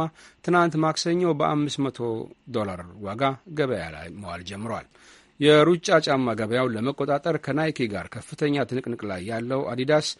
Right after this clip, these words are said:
አዲስ ያቀረበው አድ ዚሮ ፕሮ ኢቮ አንድ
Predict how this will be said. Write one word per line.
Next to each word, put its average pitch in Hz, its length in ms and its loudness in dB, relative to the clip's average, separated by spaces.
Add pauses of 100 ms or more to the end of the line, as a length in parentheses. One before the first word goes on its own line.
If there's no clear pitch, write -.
(240)
አዲስ 90 380 -6
ያቀረበው 120 640 0 (380)
አድ 135 200 4
ዚሮ 123 240 0 (140)
ፕሮ - 180 -4 (800)
ኢቮ 131 220 0 (520)
አንድ 147 300 0